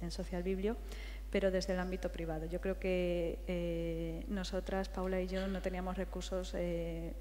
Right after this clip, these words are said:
temporales y económicos suficientes para continuar, eh, con el mismo ritmo que teníamos antes en Social Biblio, y yo creo que las empresas privadas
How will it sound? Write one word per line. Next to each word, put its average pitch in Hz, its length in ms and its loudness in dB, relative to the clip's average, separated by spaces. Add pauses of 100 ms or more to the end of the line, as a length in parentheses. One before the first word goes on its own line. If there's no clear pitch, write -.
temporales 180 560 2
y - 20 2
económicos 180 480 0
suficientes 185 560 -2
para 175 220 -2
continuar, 180 680 0 (540)
eh, 175 440 2
con 185 140 2
el 180 120 2
mismo 180 280 -2
ritmo 190 320 0
que 185 100 -2
teníamos 180 460 -2
antes 208 380 0
en 196 80 -2
Social 185 320 0
Biblio, 202 340 0 (600)
y 196 580 4
yo 214 120 4
creo 240 220 2
que 226 100 0
las 208 220 2
empresas 190 680 -2
privadas 190 640 0